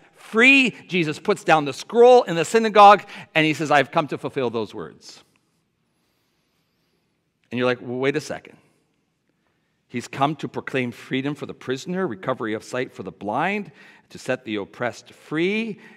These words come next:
and John is in prison." Do you see a disconnect there? Why has John, Jesus not set me free? That's the underlining question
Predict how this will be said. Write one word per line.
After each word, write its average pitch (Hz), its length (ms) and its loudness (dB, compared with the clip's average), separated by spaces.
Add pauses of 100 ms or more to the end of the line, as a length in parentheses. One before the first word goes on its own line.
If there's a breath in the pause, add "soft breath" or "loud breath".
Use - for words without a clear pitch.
(220 loud breath)
and 95 500 -10
John 139 500 -2
is 120 220 -8
in 113 220 -14
prison." 95 420 -12
Do 69 60 -20 (1120)
you 107 80 -16
see 165 140 -8
a 160 40 -4
disconnect 165 520 -12
there? 170 260 -10 (2500)
Why 175 260 4
has 208 300 -2
John, 156 380 0
Jesus 160 440 -6
not 131 240 -4
set 127 320 -8
me 127 360 -6
free? 82 440 -18 (360 soft breath)
That's 165 320 2
the 202 280 -8
underlining 139 720 -2
question 95 720 -12